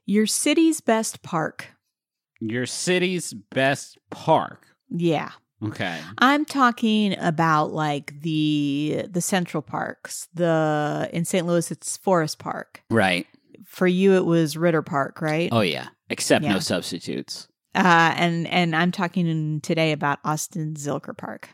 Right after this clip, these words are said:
Speaker 2: Zilker Park, a gr-, a
Speaker 1: Mm-hmm.
Speaker 2: phenomenal park.
Speaker 1: Mm-hmm. I, I actually, like, had no real sense of how it stacked up to other parks.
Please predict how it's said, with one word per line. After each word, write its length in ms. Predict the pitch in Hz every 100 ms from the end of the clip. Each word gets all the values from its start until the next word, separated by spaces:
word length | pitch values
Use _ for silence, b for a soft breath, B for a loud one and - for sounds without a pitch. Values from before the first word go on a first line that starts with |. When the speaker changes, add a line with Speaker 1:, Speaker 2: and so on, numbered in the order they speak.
| _
Speaker 2:
Zilker 300 | 131 156 127
Park, 260 | - 98 90
a 60 | 98
gr-, 60 |
a 200 | 170 113
Speaker 1:
Mm-hmm. 80 | 170
Speaker 2:
phenomenal 720 | 160 139 120 135 123 98 85
park. 280 | - 82 67
Speaker 1:
Mm-hmm. 420 | 180 170 170 170 156 - B B B -
I, 220 | 254 381 -
I 140 | 285
actually, 320 | 453 - 330
like, 160 | 262 226
had 180 | 240 202
no 240 | 185 190
real 380 | 175 175 180 175
sense 380 | - 160 170 175
of 80 |
how 200 | 190 151
it 140 | 156 -
stacked 480 | - - 151 - 170
up 180 | 160
to 160 | - 170
other 200 | 151 156
parks. 680 | - 170 160 233 - -